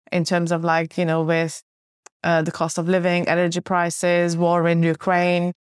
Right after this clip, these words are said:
Um, then you've got, y-, you know, everything else that, uh, that is going on that you just,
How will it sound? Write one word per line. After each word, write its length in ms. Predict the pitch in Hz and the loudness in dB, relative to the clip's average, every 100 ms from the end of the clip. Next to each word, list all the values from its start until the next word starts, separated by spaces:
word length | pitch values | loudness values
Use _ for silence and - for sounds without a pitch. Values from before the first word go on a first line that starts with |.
| _ _ - | _ _ 0
Um, 680 | 175 170 170 170 160 117 | 2 4 2 -2 -4 -2
then 260 | 185 175 175 | 0 2 0
you've 200 | 175 170 | -2 0
got, 380 | 180 165 165 - - | 0 2 0 -6 -8
y-, 400 | 175 - 185 - | -8 -4 -4 -2
you 200 | 185 185 | -2 0
know, 180 | 170 165 | 0 0
everything 480 | 196 190 190 196 175 | -2 -2 -2 -2 0
else 220 | 175 - | -2 0
that, 280 | 175 165 165 | -2 0 -2
uh, 100 | 156 | -2
that 160 | 160 170 | 0 -2
is 100 | 165 | -2
going 320 | 170 160 170 | -2 -2 0
on 400 | 175 165 170 175 | 0 0 0 0
that 220 | 170 156 | 0 -2
you 220 | - 175 175 | -4 -4 -2
just, 460 | 170 165 - - | -2 -4 -8 -18